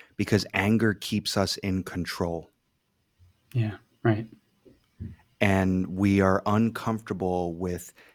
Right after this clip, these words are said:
Speaker 1: sitting with our pain. I really believe that. Um, Brené Brown talked about this in her H B O series, uh, with Atlas of the Heart, the book, the last episode.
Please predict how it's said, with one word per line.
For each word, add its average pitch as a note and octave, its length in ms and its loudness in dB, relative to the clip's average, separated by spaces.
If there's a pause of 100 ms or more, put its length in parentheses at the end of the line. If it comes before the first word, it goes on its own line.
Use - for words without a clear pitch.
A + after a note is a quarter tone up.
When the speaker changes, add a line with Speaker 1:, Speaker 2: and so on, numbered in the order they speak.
Speaker 1:
sitting G#2 560 0
with F#2 180 -2
our E2+ 160 -2
pain. F#2 480 -6 (760)
I F#2+ 80 -2
really A2+ 420 6
believe G2+ 300 2
that. F2+ 220 -4
Um, F#2+ 340 0 (160)
Brené G#2 260 2
Brown G#2+ 200 4
talked G2 200 -2
about F2 160 -4
this F#2 160 -2
in F#2 60 -2
her F#2 140 -2
H F#2 240 -4
B F#2+ 140 2
O F#2 80 4
series, F2 540 -4
uh, F2 340 0
with F#2+ 140 0
Atlas F2+ 320 -2
of F2 60 -4
the - 60 -4
Heart, F2 260 2
the F2 60 -6
book, F2 280 -4
the F2+ 100 -8
last F2+ 240 -4
episode. E2+ 440 -4